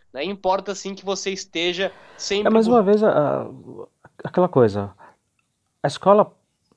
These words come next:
Speaker 2: trazendo pro meu lado aqui mais uma vez, a escola básica ela não faz ideia do que é que tem que ensinar pra uma quantidade de profissões que ainda nem existem, né? <laughs> Porque boa parte das profissões dos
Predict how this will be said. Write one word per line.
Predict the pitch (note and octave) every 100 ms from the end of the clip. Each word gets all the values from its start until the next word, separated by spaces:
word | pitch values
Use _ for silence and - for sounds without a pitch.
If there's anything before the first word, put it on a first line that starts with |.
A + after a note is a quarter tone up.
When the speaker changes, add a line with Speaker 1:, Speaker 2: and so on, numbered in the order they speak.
| _
Speaker 2:
trazendo | G#2+ G#2 A#2 C#3+
pro | A#2
meu | A2 B2
lado | G2+ G2
aqui | F#2 G#2+
mais | G2+
uma | F#2+ F#2+
vez, | F#2+ C#3+ D3 - -
a | -
escola | - A3 C4+
básica | F3 A3+ A3 A#3+
ela |
não | A#3
faz | - G#3+ G3+
ideia | A3 C3 C3 C#3 D#3+ E3+ -
do | B2+ C#3
que | C#3 D#3
é |
que | E3
tem | - D#3
que | -
ensinar | C#3 - A2+ G#2 A#2 F3 _
pra | C4+ D#4+
uma | F4
quantidade | E4+ D#4+ A#3 G#3+ G#3
de | F#3+
profissões | G3 F3+ - G#3 -
que |
ainda | G3+ F#3
nem | F#3+
existem, | G#3+ A2+ D#3 D#3+ A2+
né? | A#2 E3 _ -
<laughs> | - - _ - - - _ _
Porque | - F3
boa | C#3 C#3 A#3+
parte | D4 A3 G#3+
das | F3 E3+
profissões | F3 E3+ - E3 D#3+
dos | C#3 C3 -